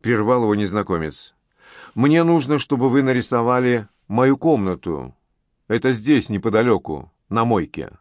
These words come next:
«Ну что ж», художник солидно кивнул. «Значит, на заказ?» «Можно и на заказ, только, уважаемый,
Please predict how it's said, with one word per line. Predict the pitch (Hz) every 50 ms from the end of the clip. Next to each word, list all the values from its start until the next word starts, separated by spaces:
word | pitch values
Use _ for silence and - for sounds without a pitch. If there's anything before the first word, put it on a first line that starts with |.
| _ _ _ _ _ _ _ _ _ _ _ _ _ _ _ _ _ _ _ _ _ _ _ -
«Ну | 90 98 120 135
что | - - - - 196 165 107 92
ж», | - - - - - - _ _ _ _ _ _ _
художник | _ - 131 113 98 113 120 117 110 143 147 -
солидно | - 139 113 98 95 98 90 110 104
кивнул. | - 123 110 95 92 85 80 78 - - _ _ _ _ _ _ _ _ _ _ _ _ _ _ _ -
«Значит, | 104 98 127 131 135 135 127 - 135 135 127 - - - _ _ _ _ _ -
на | 117 123 113
заказ?» | 98 120 113 - 175 180 190 - - - - _ _ _ _ _ _ _ _ _ - - - -
«Можно | - 113 127 123 110 120 143
и | 151
на | 156 160
заказ, | 139 170 170 - - 104 101 98 - - _ _ - - - - -
только, | 135 135 127 -
уважаемый, | 156 156 156 156 135 139 151 143 143 143 143 143 139 131